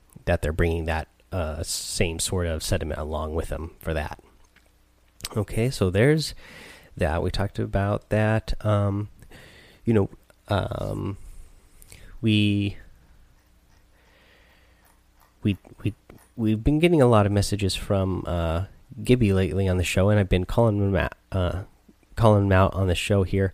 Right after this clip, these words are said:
and he plays a lot of, um, uh, mobile, I guess,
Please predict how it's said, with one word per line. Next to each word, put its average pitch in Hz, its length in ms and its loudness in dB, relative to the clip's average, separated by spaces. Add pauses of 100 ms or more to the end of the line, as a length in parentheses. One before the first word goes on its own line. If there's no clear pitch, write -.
(480)
and 92 240 -2
he 131 200 -2
plays 143 560 -2
a 101 100 -2
lot 98 400 0
of, 90 720 -4
um, 85 560 -6 (2000)
uh, 85 160 -6
mobile, 95 440 0
I 82 80 0
guess, 82 520 -6